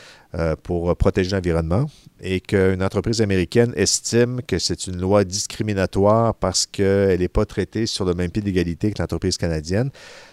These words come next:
Là, l'entreprise américaine pouvait poursuivre le gouvernement, euh, canadien. Donc là, le gouvernement canadien avait deux options, soit qu'il changeait sa loi, donc c'est une atteinte à sa souveraineté nationale,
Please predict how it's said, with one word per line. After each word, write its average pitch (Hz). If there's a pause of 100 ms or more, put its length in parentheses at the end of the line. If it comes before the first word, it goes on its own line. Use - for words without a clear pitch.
(100)
Là, 107
l'entreprise 113
américaine 101
pouvait 92
poursuivre 120
le 98
gouvernement, 90
euh, 82
canadien. 80 (420)
Donc 90
là, 120
le 110
gouvernement 95
canadien 92
avait 90
deux 90
options, 90
soit 110
qu'il -
changeait 90
sa 87
loi, 82
donc 87
c'est -
une 85
atteinte 85
à 85
sa -
souveraineté 80
nationale, 82